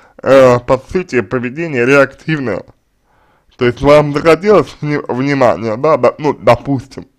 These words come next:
допустим, допустим. Вам захотелось внимания, внимания, грубо говоря, да? Вот. Вы, а, значит, а, ну,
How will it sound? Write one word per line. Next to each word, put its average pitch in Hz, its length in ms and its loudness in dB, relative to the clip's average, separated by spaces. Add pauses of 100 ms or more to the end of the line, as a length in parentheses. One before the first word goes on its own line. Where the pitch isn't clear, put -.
(360)
допустим, - 560 -10 (920)
допустим. - 520 -12 (1400)
Вам 160 280 2
захотелось 147 560 0
внимания, 143 500 0
внимания, 139 720 -2 (640)
грубо 104 300 -4
говоря, 98 360 -4 (600)
да? 151 360 -2 (840)
Вот. 113 380 -8 (1300)
Вы, 190 460 2 (260)
а, 127 580 4 (200)
значит, 123 420 -6 (400)
а, 110 520 -6
ну, 104 540 -8